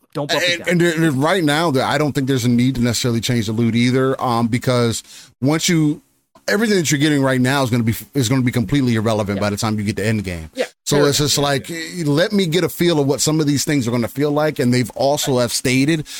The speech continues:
Speaker 2: that a lot of what we've already seen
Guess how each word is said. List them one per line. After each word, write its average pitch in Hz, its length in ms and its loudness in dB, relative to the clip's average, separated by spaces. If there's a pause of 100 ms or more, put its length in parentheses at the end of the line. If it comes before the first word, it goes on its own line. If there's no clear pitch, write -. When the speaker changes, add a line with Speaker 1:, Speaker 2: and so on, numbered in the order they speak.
(140)
Speaker 2:
that 123 400 0 (320)
a 135 120 -2
lot 143 340 2
of 131 120 0
what 127 260 2
we've 135 200 2
already 135 420 2
seen 135 640 2